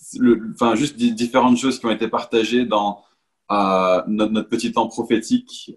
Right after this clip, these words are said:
euh, me font me dire que ça pourrait être bien, euh, qu'on fasse ça ce matin,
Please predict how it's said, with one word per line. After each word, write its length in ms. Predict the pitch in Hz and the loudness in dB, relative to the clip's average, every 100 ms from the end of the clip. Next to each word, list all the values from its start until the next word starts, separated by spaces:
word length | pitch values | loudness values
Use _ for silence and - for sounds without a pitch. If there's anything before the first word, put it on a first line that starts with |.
| - | -4
euh, 320 | 101 98 95 | -2 0 -2
me 160 | 98 101 | -2 -6
font 200 | - 107 | -8 -6
me 120 | 101 | -6
dire 280 | 95 113 - | -4 -6 -6
que 80 | |
ça 160 | 101 104 | -8 -8
pourrait 300 | - 104 101 | -8 -6 -4
être 120 | 98 | -4
bien, 320 | 92 110 107 - - 95 | -4 -4 -4 -8 -12 -8
euh, 100 | 95 | -8
qu'on 180 | - 101 | -8 -10
fasse 280 | - 101 - | -6 -6 -4
ça 140 | 107 | -4
ce 160 | - 101 | -4 -6
matin, 340 | 95 101 101 | -4 -6 -8